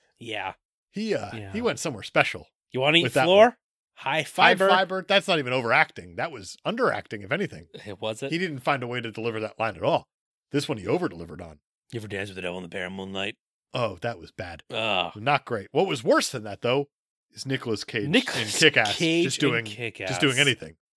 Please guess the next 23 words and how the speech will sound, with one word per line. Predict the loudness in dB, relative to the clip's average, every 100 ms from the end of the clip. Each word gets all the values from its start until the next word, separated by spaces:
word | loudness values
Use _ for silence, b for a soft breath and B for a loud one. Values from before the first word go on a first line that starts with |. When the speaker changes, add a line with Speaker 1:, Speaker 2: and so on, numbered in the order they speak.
| _ _ _
Speaker 2:
When | -4
he's | 0
getting | 2 2 4
lit | 4
on | 4
fire, | 4 6 6 4 0
especially. | -6 0 0 0 -4 -8 2
Speaker 1:
Does | 2 4
Nicolas | 2 4 6 4
Cage | 2 0 0 0
know | 0 2 2
how | 2 0
to | 0 -4
underact? | -4 -4 -6 -10 -12 -14 -18 -18 _ _ -4
Speaker 2:
No. | -2 -2 _ _ _ _ _
Speaker 1:
Fair | -8 -2
Speaker 2:
And |
that's | 0
Speaker 1:
enough. | 2
Speaker 2:
why | 2
we |
love | 4 2
him. | -2